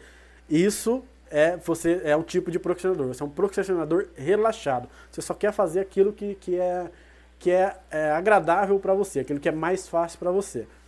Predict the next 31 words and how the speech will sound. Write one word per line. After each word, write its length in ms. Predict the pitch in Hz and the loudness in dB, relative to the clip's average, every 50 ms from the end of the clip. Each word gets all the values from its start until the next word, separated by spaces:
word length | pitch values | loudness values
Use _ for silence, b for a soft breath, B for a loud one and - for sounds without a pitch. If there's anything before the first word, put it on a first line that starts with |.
| b - | b -6
E 80 | 294 | -4
o 40 | 254 | -2
rela-, 260 | 226 240 240 247 220 - | 0 0 0 0 0 2
e 140 | 170 185 | 4 4
o 80 | 190 190 | 4 6
procrastinador 680 | 190 208 202 208 196 185 208 202 190 170 165 160 156 156 - - - - - | 4 2 0 0 -2 -2 0 0 0 2 2 2 2 0 -4 -14 -20 0 4
tenso, 480 | 233 254 285 302 277 277 - - 233 | 4 4 4 2 0 -2 -4 -4 0
nervoso, 580 | 226 220 214 196 190 175 196 214 240 247 247 254 B B B B B B _ - | 4 6 6 8 8 8 8 8 8 8 4 -2 B B B B B B _ 0
né, 100 | 165 180 | 0 0
o 60 | 175 | 4
próprio 320 | - 208 214 214 214 208 | 6 6 6 6 6 4
nome 200 | 196 190 185 190 | 2 2 2 2
já 140 | 185 208 220 | 2 2 2
diz, 240 | 180 185 220 247 214 | 2 0 -2 0 2
ele 140 | 196 190 175 | 2 0 0
fica, 200 | - - - 165 156 147 | -2 -4 -4 -2 -2 0
ele 100 | 143 143 | 0 0
é 40 | 147 | 2
mais 220 | 160 180 196 190 | 2 0 0 0
tenso, 400 | - - 180 180 202 202 196 - | -2 0 2 2 2 2 0 -2
ele 80 | 175 160 | -2 -2
é 40 | 151 | -2
mais 240 | 160 165 175 160 | -2 -2 -2 0
nervoso, 420 | 175 170 147 135 143 165 190 190 B B B B B B B - | 0 -2 0 0 0 0 0 -2 B B B B B B B 2
ele 140 | 175 185 | 2 2
tem 180 | 185 - 208 220 | 4 4 2 2
total 440 | 214 226 220 214 - 202 208 233 240 | 4 4 4 4 4 4 4 4 2
consciência 720 | - 233 247 262 254 - - 226 180 185 226 240 - 214 | 0 -4 -4 -4 -6 -2 2 4 4 4 4 2 0 -2
das 140 | 180 175 - | -2 -2 0
suas 200 | - 160 151 139 | 0 0 2 2
obrigações, 760 | 156 147 156 151 165 170 165 - - 156 165 226 302 - | 2 2 2 2 2 2 2 0 0 2 2 2 0 -2